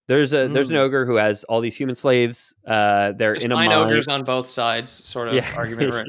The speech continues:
Speaker 1: <laughs>
Speaker 3: right?
Speaker 2: <laughs>
Speaker 1: Yeah, exactly. Well, no, there's not. They're, they're all bad ogres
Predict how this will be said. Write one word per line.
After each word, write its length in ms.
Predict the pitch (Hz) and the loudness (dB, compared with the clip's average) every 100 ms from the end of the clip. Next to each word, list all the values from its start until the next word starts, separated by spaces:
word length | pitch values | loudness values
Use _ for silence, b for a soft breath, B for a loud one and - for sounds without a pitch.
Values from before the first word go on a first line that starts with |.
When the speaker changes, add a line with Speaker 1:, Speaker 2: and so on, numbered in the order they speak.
| 120 | -10
Speaker 1:
<laughs> 60 | 170 | -8
Speaker 3:
right? 380 | 160 - 156 - | -8 -4 -6 -4
Speaker 2:
<laughs> 160 | 151 147 | 0 4
Speaker 1:
Yeah, 360 | 147 101 - | 4 0 -4
exactly. 460 | - 127 120 107 - | -6 -4 -2 -4 -4
Well, 400 | 147 151 127 - _ _ | 0 2 0 -6 _ _
no, 180 | 170 147 | 0 0
there's 180 | 131 135 | 0 -2
not. 260 | 135 95 - | -4 -4 -8
They're, 160 | 120 113 120 | -10 -8 -4
they're 140 | 110 | 0
all 180 | 123 120 | 0 2
bad 220 | 107 101 | 0 -2
ogres 400 | 90 - 71 | -8 -14 -20